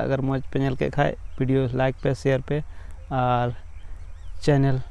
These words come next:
ᱥᱟᱵᱥᱠᱨᱟᱭᱤᱵ ᱛᱟᱵᱚᱱ ᱯᱮ᱾ ᱚᱱᱠᱟ ᱜᱮ ᱱᱟᱣᱟ ᱱᱟᱣᱟ ᱵᱷᱤᱰᱤᱭᱳ ᱧᱮᱞ ᱦᱚᱪᱚ ᱯᱮ᱾ ᱟᱨ ᱟᱞᱮ ᱥᱮᱫ ᱪᱮᱫ ᱠᱚ ᱠᱷᱮᱛᱤ ᱦᱩᱭᱩᱜ ᱠᱟᱱᱟ, ᱪᱮᱫ ᱞᱮᱠᱟ ᱱᱤᱛᱚᱜ ᱡᱚᱸᱰᱨᱟ ᱠᱷᱮᱛᱤ ᱦᱩᱭ ᱠᱟᱱᱟ, ᱪᱮᱫ ᱞᱮᱠᱟ ᱞᱮ ᱠᱷᱮᱛᱤᱭᱮᱫᱟ, ᱛᱩᱲᱤ ᱪᱮᱫ ᱞᱮᱠᱟ ᱧᱮᱞᱚᱜ ᱠᱟᱱᱟ, ᱛᱩᱲᱤ ᱵᱟᱦᱟ, ᱟᱨᱦᱚᱸ ᱟᱭᱢᱟ ᱧᱮᱞ ᱦᱚᱪᱚ ᱵᱚᱱᱟ ᱚᱱᱠᱟ ᱜᱮ᱾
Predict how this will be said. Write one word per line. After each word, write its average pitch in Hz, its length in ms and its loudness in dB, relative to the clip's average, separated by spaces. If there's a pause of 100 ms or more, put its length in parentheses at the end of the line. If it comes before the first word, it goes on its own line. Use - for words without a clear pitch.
(140)
ᱥᱟᱵᱥᱠᱨᱟᱭᱤᱵ 143 560 2
ᱛᱟᱵᱚᱱ 139 240 4
ᱯᱮ᱾ 165 100 2 (640)
ᱚᱱᱠᱟ 131 180 2
ᱜᱮ 127 80 4
ᱱᱟᱣᱟ 139 200 4
ᱱᱟᱣᱟ 139 140 4
ᱵᱷᱤᱰᱤᱭᱳ 139 240 4
ᱧᱮᱞ 139 200 2
ᱦᱚᱪᱚ 135 160 0
ᱯᱮ᱾ 151 100 0 (600)
ᱟᱨ 127 320 -2
ᱟᱞᱮ 127 160 2
ᱥᱮᱫ 147 160 0
ᱪᱮᱫ - 140 -6
ᱠᱚ 143 100 4
ᱠᱷᱮᱛᱤ 131 220 0
ᱦᱩᱭᱩᱜ 139 180 4
ᱠᱟᱱᱟ, 139 240 0
ᱪᱮᱫ - 160 -2
ᱞᱮᱠᱟ 135 220 0
ᱱᱤᱛᱚᱜ 135 260 -2 (440)
ᱡᱚᱸᱰᱨᱟ 143 360 4
ᱠᱷᱮᱛᱤ 143 240 2
ᱦᱩᱭ 139 160 6
ᱠᱟᱱᱟ, 135 260 2
ᱪᱮᱫ 139 140 0
ᱞᱮᱠᱟ 135 160 2
ᱞᱮ 139 80 4
ᱠᱷᱮᱛᱤᱭᱮᱫᱟ, 135 420 0 (220)
ᱛᱩᱲᱤ 135 240 2
ᱪᱮᱫ 143 160 0
ᱞᱮᱠᱟ 135 320 4
ᱧᱮᱞᱚᱜ 131 300 0
ᱠᱟᱱᱟ, 131 180 2 (160)
ᱛᱩᱲᱤ 131 240 2
ᱵᱟᱦᱟ, 131 240 4 (560)
ᱟᱨᱦᱚᱸ 131 440 4
ᱟᱭᱢᱟ 131 280 2
ᱧᱮᱞ 135 240 2
ᱦᱚᱪᱚ 135 140 0
ᱵᱚᱱᱟ 131 140 0
ᱚᱱᱠᱟ 131 200 2
ᱜᱮ᱾ 131 140 2